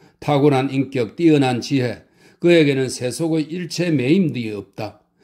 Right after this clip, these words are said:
좋은 벗을 갖고 좋은 벗과 함께 있다는 것을 바로 도의 전부에 해당한다는 말의 뜻이 가슴으로 알아지는 듯 했다. 호련히 황석거려 떨어지는 소리를 들으니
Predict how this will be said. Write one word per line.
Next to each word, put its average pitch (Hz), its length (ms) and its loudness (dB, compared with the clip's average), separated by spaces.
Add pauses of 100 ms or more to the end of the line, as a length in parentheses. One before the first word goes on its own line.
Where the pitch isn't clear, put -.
(160)
좋은 131 460 4
벗을 135 280 -2
갖고 120 420 -2
좋은 127 360 0
벗과 147 300 0
함께 147 300 0
있다는 143 320 2
것을 147 420 2 (240)
바로 127 400 0
도의 143 400 4
전부에 147 480 -2
해당한다는 127 800 0
말의 131 400 0
뜻이 120 540 -2 (260)
가슴으로 117 540 -4
알아지는 123 480 -6
듯 113 160 -12
했다. - 320 -16 (1500)
호련히 143 520 4
황석거려 127 920 -6
떨어지는 135 500 0
소리를 117 520 -6
들으니 113 460 -8